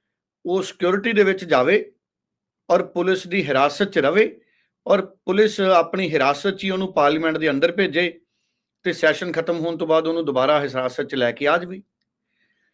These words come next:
ਕਿਉਂਕਿ ਇੰਜੀਨੀਅਰ ਰਾਸ਼ਿਦ ਹੈ ਜੰਮੂ ਤੇ ਕਸ਼ਮੀਰ ਦਾ, ਉਹਦੇ ਤੇ, ਅ, ਦਹਿਸ਼ਤਗਰਦੀ ਦੇ ਇਲਜ਼ਾਮਾਂ ਤੇ ਕੇਸ ਦਰਜ ਹੋਇਆ ਸੀ। ਨੈਸ਼ਨਲ ਇਨਵੈਸਟੀਗੇਟਿੰਗ ਏਜੰਸੀ ਉਹਨੇ ਅਦਾਲਤ ਦੇ ਵਿੱਚ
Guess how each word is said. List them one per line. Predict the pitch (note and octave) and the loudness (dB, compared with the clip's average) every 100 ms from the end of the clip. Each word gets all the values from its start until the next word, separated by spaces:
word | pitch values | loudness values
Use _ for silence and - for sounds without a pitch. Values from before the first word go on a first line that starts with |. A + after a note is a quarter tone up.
| _ - | _ -2
ਕਿਉਂਕਿ | F#3 F#3+ A3+ A3+ | -2 2 2 4
ਇੰਜੀਨੀਅਰ | G#3+ G#3 G#3 A3 | 2 0 2 0
ਰਾਸ਼ਿਦ | F3 C3+ - E3 | 2 0 0 -4
ਹੈ | C3+ A2+ _ _ C3 | -4 -6 _ _ -4
ਜੰਮੂ | D3 D#3+ D#3+ | -2 0 0
ਤੇ | E3 | -2
ਕਸ਼ਮੀਰ | C3+ D3+ C3 G#2+ | -4 -6 -6 -8
ਦਾ, | - - _ _ _ _ _ _ | -14 -20 _ _ _ _ _ _
ਉਹਦੇ | G3 A3+ B3+ | -2 2 2
ਤੇ, | B3 F#3 F3 G3+ - _ _ _ _ - | 4 2 2 -4 -8 _ _ _ _ -6
ਅ, | C#3 | -4
ਦਹਿਸ਼ਤਗਰਦੀ | C3 F3+ G#3 A3+ G3+ F#3+ F3 F#3+ | 2 2 2 -2 0 0 2 2
ਦੇ | F#3+ | 4
ਇਲਜ਼ਾਮਾਂ | E3+ C#3+ C#3+ D#3+ | 4 2 2 0
ਤੇ | E3 E3 | 0 -4
ਕੇਸ | - C#3+ C#3 | -2 -4 0
ਦਰਜ | C3+ B2+ | -2 -2
ਹੋਇਆ | B2 A#2 | -4 -4
ਸੀ। | A#2 - - - | -6 -14 -14 -8
ਨੈਸ਼ਨਲ | A#2+ D3 D3+ F#3 F#3 - | -2 -2 -2 -2 -2 -2
ਇਨਵੈਸਟੀਗੇਟਿੰਗ | D3 C#3+ C#3+ E3+ C3+ C#3+ D#3 D#3 | -4 -6 -8 -6 -4 -4 -8 -4
ਏਜੰਸੀ | C#3 C#3 C#3 - C3+ - _ _ _ _ _ _ _ _ _ _ _ _ - | -2 -2 -4 -8 -10 -12 _ _ _ _ _ _ _ _ _ _ _ _ -4
ਉਹਨੇ | A3 C4 C4+ | 2 4 6
ਅਦਾਲਤ | G#3 E3 F3 F3 | 6 6 4 2
ਦੇ | F#3 | 2
ਵਿੱਚ | D#3+ D#3 E3+ D#3 C#3 | 0 0 0 0 0